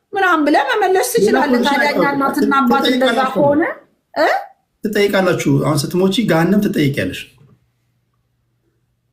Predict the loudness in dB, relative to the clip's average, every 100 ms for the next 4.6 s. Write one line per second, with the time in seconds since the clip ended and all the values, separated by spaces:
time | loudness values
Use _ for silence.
0 | _ -8 -2 0 0 -2 -2 -2 0 2
1 | 0 0 2 2 2 2 2 4 2 2
2 | 0 -4 -16 _ 2 2 2 0 0 0
3 | 0 0 -2 -2 -2 0 0 0 2 2
4 | 2 0 -2 0 0 2